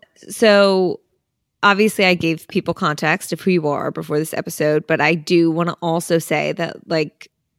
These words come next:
something I want to get into in this conversation is friendship and all that. And Lo is in, I feel like it's very confusing when I talk about my groups of friends because I say, like,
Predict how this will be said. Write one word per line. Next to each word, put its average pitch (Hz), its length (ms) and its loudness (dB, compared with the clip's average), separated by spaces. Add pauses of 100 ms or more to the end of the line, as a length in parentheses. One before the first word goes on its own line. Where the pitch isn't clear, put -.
(360)
something 226 320 4
I 185 80 4
want 170 380 0
to 180 80 -2
get 160 180 0
into 160 880 0
in 160 100 0
this 160 140 -4
conversation 156 640 -4
is 170 120 -6
friendship 294 460 0
and 185 120 -4
all 170 120 0
that. 165 320 0 (340)
And 180 220 0
Lo 175 680 4
is 175 320 0
in, 165 640 0
I 175 80 -2
feel 226 180 2
like 247 140 -2
it's - 140 -14
very 165 300 2
confusing 160 440 -2
when 160 120 -4
I 151 80 -4
talk 156 240 -10
about 156 180 -4
my 160 100 -2
groups 156 280 -6
of 151 80 -10
friends 160 500 -4
because 160 380 -4
I 160 80 -4
say, 160 380 0
like, 156 400 -4